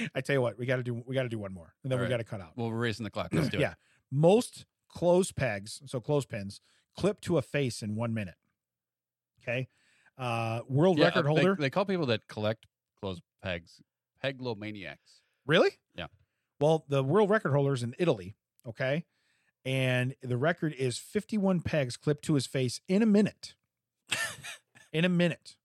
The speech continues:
Speaker 2: How much face does that guy have?
Speaker 1: I
Speaker 2: Like Mac's face or your face?
Speaker 1: I don't know if this is an actual valid picture, but, uh, there's a lot. There's a lot
Speaker 2: Well,
Speaker 1: there.
Speaker 2: look, some of those are clipped to the, to the pegs.
Speaker 1: Yeah,
Speaker 2: Those
Speaker 1: I
Speaker 2: are
Speaker 1: would,
Speaker 2: pegs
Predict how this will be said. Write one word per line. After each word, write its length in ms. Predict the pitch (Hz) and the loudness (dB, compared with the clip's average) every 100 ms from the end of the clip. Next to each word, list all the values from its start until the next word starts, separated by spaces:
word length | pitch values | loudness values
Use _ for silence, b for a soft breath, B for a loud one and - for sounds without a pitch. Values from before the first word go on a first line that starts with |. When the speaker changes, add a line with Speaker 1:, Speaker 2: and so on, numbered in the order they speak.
| _ | _
Speaker 2:
How 80 | 170 | -6
much 180 | 208 - | -4 -4
face 260 | 196 185 | -4 -4
does 80 | 160 | -4
that 140 | 160 | -2
guy 100 | 147 | 0
have? 320 | 139 165 87 - _ _ - | 2 2 0 -4 _ _ -6
Speaker 1:
I 140 | 135 - _ - | -6 -8 _ -4
Speaker 2:
Like 180 | 120 104 | -2 0
Mac's 280 | 120 156 - | 0 0 -2
face 240 | 208 180 | -6 -4
or 40 | 160 | -4
your 160 | 180 | -4
face? 380 | - 87 78 - _ _ | -4 -8 -8 -16 _ _
Speaker 1:
I 80 | 180 | 0
don't 120 | 202 | 2
know 100 | 190 | 4
if 80 | 165 | 2
this 180 | 160 - | 0 -4
is 120 | 127 | -6
an 80 | 123 | -6
actual 340 | 127 - 120 | -6 -6 -6
valid 320 | 110 117 117 92 | -4 -4 -4 -4
picture, 400 | 135 - 196 - _ | -4 -2 -2 -4 _
but, 300 | 143 131 123 | -4 0 2
uh, 320 | 120 113 113 110 | 2 2 0 0
there's 180 | 143 214 | 0 4
a 40 | |
lot. 260 | 220 208 - - | 4 2 0 -6
There's 160 | 170 | -2
a 40 | 185 | 0
lot 180 | 175 | 2
Speaker 2:
Well, 100 | 160 220 | 4 4
Speaker 1:
there. 80 | |
Speaker 2:
look, 160 | 269 233 | 2 0
some 140 | - 294 | -2 -2
of 60 | |
those 120 | 302 214 | 0 -4
are 40 | |
clipped 340 | - 220 - - | -4 -6 -6 -6
to 120 | 214 | -6
the, 100 | 185 - - | -6 -10 -8
to 120 | 214 | -6
the 80 | 151 | -2
pegs. 460 | 214 208 185 - - | -2 -2 -4 -16 0
Speaker 1:
Yeah, 180 | 170 160 | 4 4
Speaker 2:
Those 80 | 131 | 4
Speaker 1:
I 40 | |
Speaker 2:
are 40 | 165 | 4
Speaker 1:
would, 100 | 214 | 2
Speaker 2:
pegs 200 | 196 | 0